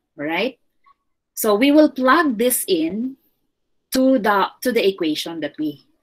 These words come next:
uh, we have, no? So that at any time t, or the derivative,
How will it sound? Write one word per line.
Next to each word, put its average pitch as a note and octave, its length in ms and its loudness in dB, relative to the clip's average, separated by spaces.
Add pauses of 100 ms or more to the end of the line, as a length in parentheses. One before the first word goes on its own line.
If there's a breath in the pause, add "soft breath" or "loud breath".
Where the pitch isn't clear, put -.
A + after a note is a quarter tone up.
(160)
uh, C#3 540 -8
we F3+ 100 -2
have, E3+ 340 -4 (180)
no? F3+ 260 -10 (380 soft breath)
So A3 200 -2
that G#3 300 0
at F#3+ 160 -2 (120)
any D#4 280 2
time D#4 280 6
t, A#3 460 -2 (320)
or F#3+ 160 2
the F#3 100 2
derivative, G3+ 920 2